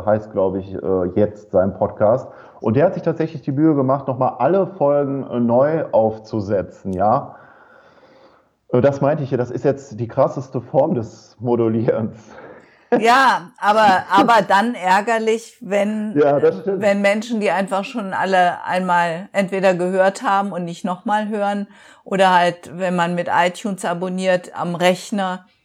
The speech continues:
Speaker 2: ja, halt die alten Versionen hat.
Speaker 1: Ich würd's mir, glaub ich, auch nicht antun, weil das war schon sehr viel Arbeit, das nochmal alles, äh, zu machen. Ich finde das dann halt irgendwie smarter, das höre ich jetzt so ein bisschen raus,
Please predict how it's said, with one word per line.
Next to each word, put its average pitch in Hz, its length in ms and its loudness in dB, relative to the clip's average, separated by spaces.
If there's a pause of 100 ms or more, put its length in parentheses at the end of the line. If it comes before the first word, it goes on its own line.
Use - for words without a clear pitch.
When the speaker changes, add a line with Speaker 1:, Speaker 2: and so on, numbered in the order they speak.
(420)
Speaker 2:
ja, 175 320 4
halt - 480 -6
die 196 80 0
alten 170 380 0
Versionen 156 600 -2
hat. - 360 -12 (340)
Speaker 1:
Ich - 180 -10
würd's 156 200 -2
mir, 143 100 2
glaub 123 160 4
ich, - 140 -4
auch - 120 0
nicht 123 220 -6
antun, 101 540 -2
weil 104 180 4
das 117 160 2
war 127 80 4
schon 131 340 -2 (120)
sehr 120 220 2
viel 135 180 0
Arbeit, 113 460 0
das 113 180 -2
nochmal 107 500 0
alles, 95 580 0
äh, 92 140 2
zu 98 160 -4
machen. 127 460 2 (400)
Ich 113 200 0
finde 170 200 4
das 143 240 2
dann 135 240 2
halt 127 360 2
irgendwie 120 300 -2
smarter, 113 920 0 (580)
das - 140 -20
höre 104 80 -2
ich 107 80 -4
jetzt 107 160 0
so 104 80 -4
ein 101 40 -4
bisschen 98 240 -4
raus, 98 520 2